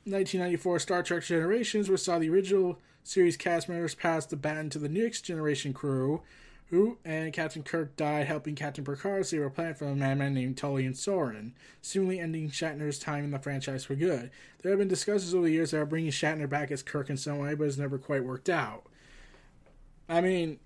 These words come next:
I mean, like, you could be on long-term vacation and say you've been ris-, like, wait, wh-, why can't you clone him? Couldn't you clone him and bring him back that way? He would have the memories and the experiences. So,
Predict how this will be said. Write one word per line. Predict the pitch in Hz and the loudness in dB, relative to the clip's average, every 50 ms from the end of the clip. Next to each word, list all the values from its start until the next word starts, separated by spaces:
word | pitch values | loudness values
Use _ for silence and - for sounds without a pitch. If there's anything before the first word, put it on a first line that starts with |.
| - - - - - - - - - - - - - - - _ _ - _ - - - - - - - - - - - | -20 -20 -20 -20 -20 -20 -20 -20 -20 -20 -20 -20 -20 -20 -20 _ _ -20 _ -20 -20 -20 -20 -20 -20 -20 -18 -12 -4 0
I | 143 | 2
mean, | 147 156 156 | 6 8 8
like, | 151 147 135 131 | 8 8 8 6
you | 143 139 | 4 2
could | 131 147 131 | 2 2 4
be | 143 147 147 | 6 6 8
on | 143 139 131 | 8 8 8
long-term | 135 135 139 143 139 139 - 156 143 | 8 6 6 4 4 2 0 0 2
vacation | 131 139 131 - - 135 131 151 143 - 165 143 | 4 4 4 4 2 0 0 0 -2 -2 -2 0
and | 135 131 | 0 0
say | - 147 135 | 2 2 2
you've | 131 127 127 | 2 0 0
been | 135 131 131 131 | 0 0 2 2
ris-, | 135 135 131 127 - - 131 - - - 214 196 - - - - - | 2 2 0 0 -4 -12 -18 -20 -16 -14 -12 -12 -12 -14 -16 -14 -8
like, | 202 202 196 190 - | -2 0 0 2 6
wait, | 208 190 156 135 - - 143 | 6 6 6 4 0 -6 -10
wh-, | 160 - - | -10 -8 -8
why | 196 180 170 170 190 220 | -6 -4 -2 0 0 0
can't | 214 - 285 262 269 | 2 4 4 4 4
you | 262 226 | 4 0
clone | - - 175 180 202 226 | 2 2 2 2 2 2
him? | 208 247 254 254 247 254 247 - _ _ - - - - - - - | 0 0 2 2 0 0 -2 -4 _ _ -20 -20 -20 -20 -20 -14 -4
Couldn't | - 160 190 220 220 202 | 0 2 4 4 4 0
you | 208 | -2
clone | - - 156 156 175 202 | -2 0 2 2 2 2
him | 220 240 240 240 | 2 2 2 2
and | 240 240 226 214 - - | 2 2 0 -2 -2 0
bring | 240 240 240 | 2 4 4
him | 240 | 4
back | 233 240 233 226 - | 4 4 2 0 0
that | - 240 247 247 | -2 0 0 2
way? | 247 254 247 247 247 262 240 - - - - - - - - | 2 2 4 4 4 2 0 -4 -6 -14 -14 -16 -18 -8 0
He | - 175 | 2 4
would | 180 170 | 4 6
have | 185 180 180 175 | 6 4 4 4
the | 175 160 | 2 0
memories | 151 156 185 214 233 240 247 254 247 247 247 240 240 226 214 - - - - - | 0 0 2 2 2 2 2 2 2 2 2 2 2 0 -2 -6 -14 -18 -14 -6
and | - 156 160 156 156 156 156 147 123 147 | -2 0 0 2 0 -2 -4 -8 -6 -4
the | 147 147 | -2 -2
experiences. | 139 - - - 156 170 202 226 240 240 233 226 - 262 262 254 254 254 254 233 - - - - - _ _ _ _ _ - - _ _ _ _ _ - | -2 -2 -4 -2 2 4 4 4 4 2 0 -2 -4 -6 -4 -2 -2 -2 -2 -4 -6 -8 -16 -20 -20 _ _ _ _ _ -20 -20 _ _ _ _ _ -14
So, | - - 170 170 160 160 156 151 - | -6 0 2 4 4 6 4 2 0